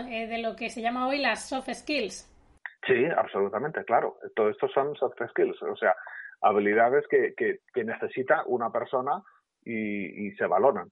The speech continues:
Speaker 2: Sí es verdad que en, en estas áreas tan tecnológicas en las que yo estoy, se puede decir que no hay paro. Entonces,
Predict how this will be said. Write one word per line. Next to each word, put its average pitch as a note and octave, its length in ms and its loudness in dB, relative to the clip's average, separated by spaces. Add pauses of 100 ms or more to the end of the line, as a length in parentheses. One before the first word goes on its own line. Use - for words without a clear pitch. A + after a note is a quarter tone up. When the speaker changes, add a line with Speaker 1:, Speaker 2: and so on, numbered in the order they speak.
(100)
Speaker 2:
Sí C3 80 4
es C#3 120 4
verdad C#3+ 340 4
que D3 200 2 (480)
en, A2 240 -12 (260)
en A2 180 -4
estas D3+ 300 -2
áreas E3 260 4
tan D#3 180 -4
tecnológicas C#3 600 -4
en C3 80 -4
las A#2 160 -4
que A#2+ 120 -4
yo A#2 60 -4
estoy, B2+ 340 -2 (360)
se A#2+ 120 0
puede C#3+ 260 6
decir C#3+ 220 -2
que A#2 120 0
no B2 120 -2
hay A#2 140 -2
paro. A2 300 -2 (560)
Entonces, C3+ 680 2